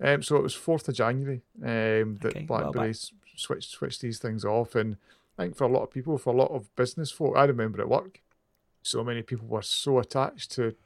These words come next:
Speaker 1: their BlackBerry bec-, for the, for the very reason you've said. They could bash something out really quickly,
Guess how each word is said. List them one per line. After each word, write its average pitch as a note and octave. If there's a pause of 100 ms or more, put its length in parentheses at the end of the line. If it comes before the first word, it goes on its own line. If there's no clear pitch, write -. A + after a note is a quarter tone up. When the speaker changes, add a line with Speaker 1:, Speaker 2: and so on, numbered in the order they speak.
(120)
Speaker 1:
their A2+ (100)
BlackBerry D#3+
bec-, C#3
for C#3+
the, B2 (120)
for C#3
the B2
very C3+
reason B2
you've A2+
said. D#3+ (640)
They C3+
could C3
bash B2
something A#2+
out A#2+
really A2
quickly, E3+